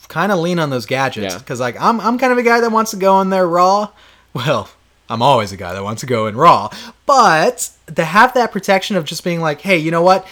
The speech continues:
Speaker 1: Take a fucking web bomb and web up, like, three dudes against, like, the side of a bus so I don't have to worry about 'em." I kinda dig it.
Speaker 2: I forgot that I had them for a little
Speaker 1: Yeah.
Speaker 2: while, too. I'm like, "Oh, yeah, they, I keep building this R one, like, gadget wheel," and I look at it every once in a while, I'm like, "Okay."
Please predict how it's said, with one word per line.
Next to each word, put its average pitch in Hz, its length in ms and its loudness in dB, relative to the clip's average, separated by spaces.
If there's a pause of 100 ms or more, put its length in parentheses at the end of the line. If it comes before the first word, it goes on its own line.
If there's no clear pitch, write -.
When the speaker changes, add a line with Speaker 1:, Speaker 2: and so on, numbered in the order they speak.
(320)
Speaker 1:
Take 196 220 0
a 180 40 -4
fucking 175 300 0
web 175 240 4
bomb 202 260 8
and 175 160 0
web 160 200 4
up, 175 100 0
like, 165 180 0
three 165 300 -2
dudes 147 320 0
against, 147 340 -2
like, 139 180 0
the 139 100 -6
side 147 200 2
of 135 80 -2
a 127 60 0
bus 123 340 -4
so - 240 -8
I 131 60 -4
don't 139 80 0
have 151 120 0
to 131 80 -6
worry 135 260 -2
about 170 240 0
'em." 202 140 -4 (840)
I 208 60 2
kinda 226 300 2
dig 131 220 -2
it. - 140 -18 (120)
Speaker 2:
I 185 120 4
forgot 285 320 2
that 277 100 2
I 135 80 2
had 131 460 -4
them 113 180 0
for 104 140 -8
a 98 60 -4
little 92 200 -4
Speaker 1:
Yeah. 98 80 -2
Speaker 2:
while, 87 200 -6
too. 113 120 -10
I'm 101 80 -6
like, 101 160 -8
"Oh, 233 100 -2
yeah, 220 260 2
they, 110 140 2
I 113 120 -2
keep 117 240 -8
building 107 260 2
this 101 160 -4
R 98 260 -4
one, 95 280 -6
like, 87 260 -12
gadget 82 380 -8
wheel," 82 200 -12
and 80 80 -16
I 82 100 -12
look 123 200 -2
at 131 80 0
it 104 100 0
every 95 200 -4
once 92 200 -10
in 90 60 -14
a 90 40 -12
while, 92 100 -10
I'm 92 60 -10
like, - 100 -18 (260)
"Okay." 202 220 -8